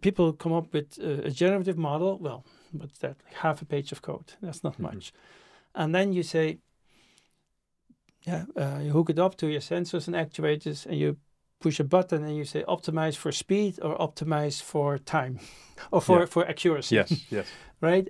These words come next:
Speaker 1: And if you say, "Optimize for speed," then we take the fast way. It's gonna, it's gonna cost you a bit of accuracy. If you say, "Optimize for, um, for accuracy," well, it con-, we may have, we may do some sampling even in between,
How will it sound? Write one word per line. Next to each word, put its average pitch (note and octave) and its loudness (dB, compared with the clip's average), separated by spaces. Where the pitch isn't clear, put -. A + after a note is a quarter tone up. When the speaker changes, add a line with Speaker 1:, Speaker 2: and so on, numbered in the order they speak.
Speaker 1:
And E3 0
if E3+ 0
you E3 -2
say, F3 2
"Optimize F3 0
for D#3+ -2
speed," A3 -2
then F3 4
we F3 4
take E3 0
the D3 0
fast G3 4
way. A#3 4
It's D3 2
gonna, C#3 -2
it's C3 -10
gonna C#3 -4
cost - 2
you E3 0
a - 0
bit D3+ 0
of D3+ -2
accuracy. A3+ -4
If - -10
you D3 2
say, D#3+ 4
"Optimize D#3+ 0
for, D3 0
um, C#3+ -2
for - 0
accuracy," G3+ 4
well, F3 2
it E3 -8
con-, E3+ -2
we F#3+ -4
may F3+ -2
have, D#3+ -2
we D3+ 0
may F3+ 4
do F3+ 2
some F#3 -6
sampling G3+ -4
even C3+ -4
in B2+ -6
between, - -10